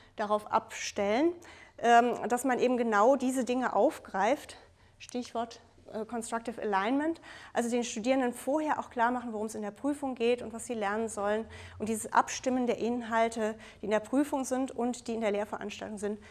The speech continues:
viel stärker zu verzahnen. Über Prüfungen kann man sicher noch viel, viel mehr sagen, aber ich möchte das trotzdem jetzt dabei belassen. Ähm, zum Schluss noch eine Übersichtsfolie der Fernuniversität Hagen. Äh,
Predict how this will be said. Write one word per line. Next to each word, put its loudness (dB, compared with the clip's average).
viel 2
stärker -2
zu -12
verzahnen. -6
Über 8
Prüfungen 4
kann 0
man 2
sicher 0
noch -4
viel, -4
viel -4
mehr 0
sagen, 0
aber 0
ich -8
möchte -4
das -14
trotzdem -10
jetzt -8
dabei -4
belassen. -2
Ähm, 0
zum -6
Schluss -4
noch -4
eine -4
Übersichtsfolie 6
der 6
Fernuniversität -2
Hagen. 4
Äh, 8